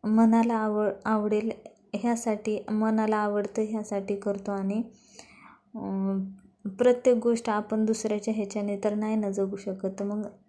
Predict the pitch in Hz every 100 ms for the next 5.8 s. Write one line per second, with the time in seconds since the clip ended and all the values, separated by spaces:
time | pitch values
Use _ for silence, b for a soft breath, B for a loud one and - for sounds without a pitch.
0 | _ 202 202 - 247 262 254 226 208 196
1 | 196 202 202 240 254 262 233 233 202 196
2 | 196 202 202 196 196 190 190 - 196 196
3 | 190 202 - 202 - 220 220 240 240 233
4 | 226 208 196 196 196 214 202 196 202 220
5 | 240 240 233 208 190 190 196 214